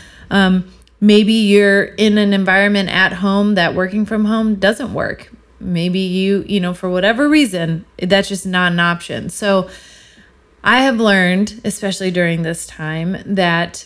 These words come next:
being independent is really important for me. And it's really important for me to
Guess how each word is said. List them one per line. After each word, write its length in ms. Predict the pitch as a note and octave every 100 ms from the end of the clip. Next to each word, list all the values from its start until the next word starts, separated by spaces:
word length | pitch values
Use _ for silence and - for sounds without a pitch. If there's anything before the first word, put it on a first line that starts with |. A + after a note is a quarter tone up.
| F#3+
being 320 | A3 C4 C4
independent 1080 | F#3+ G#3+ G#3+ G#3 F3 F#3 F3 F3+ G#3+ A#3 - _ _ _ _ _ _ _ _ -
is 240 | F#3+ F3
really 520 | F#3 G3 F#3+ F#3+ F#3
important 500 | F3+ E3+ F3 D#3 D3+
for 140 | - D3
me. 340 | B2+ C#3 D#3 -
And 180 | F3+ F#3
it's 180 | F3+
really 420 | G3+ G#3+ G#3 G#3 F#3+
important 460 | F#3 F#3+ F3+ F3
for 140 | - F#3
me 460 | F3+ F3+ F3+ E3+
to 540 | - G3+ F#3+ F3 E3+